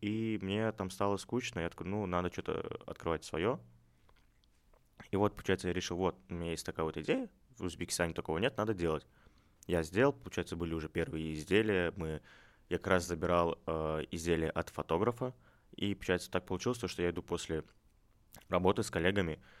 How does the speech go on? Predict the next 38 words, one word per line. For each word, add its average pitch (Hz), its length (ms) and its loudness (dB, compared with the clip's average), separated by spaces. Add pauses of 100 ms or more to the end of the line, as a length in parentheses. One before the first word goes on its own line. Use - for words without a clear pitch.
(300)
и 82 440 0
они 85 140 0
спрашивают, - 400 -2
что - 180 2
это, 101 200 4
я 80 40 0
говорю: 80 240 -2
"Вот 87 220 -4
так 82 200 -4
и - 40 -20
так, 107 260 -2
такой - 220 -10
проект, 95 320 -6
там, - 120 -14 (160)
все - 140 -20
такое, 101 280 -2
там, - 160 -8
вот, 71 160 -12
пенал 80 260 0
из - 100 -10
пакетов, - 380 -6
сумки". 98 280 -6
И 82 40 0
он 80 100 -6
говорит: 87 200 -8
"Ну, 110 200 0
я 92 200 0
бы 98 100 -4
такое 82 300 -2
даже 82 220 -4
не 80 60 -8
купил, - 280 0
если 82 200 -4
бы - 160 -10
мне 82 180 0
заплатили". 78 580 -4 (640)
Я 82 120 -2
такой: 90 220 -6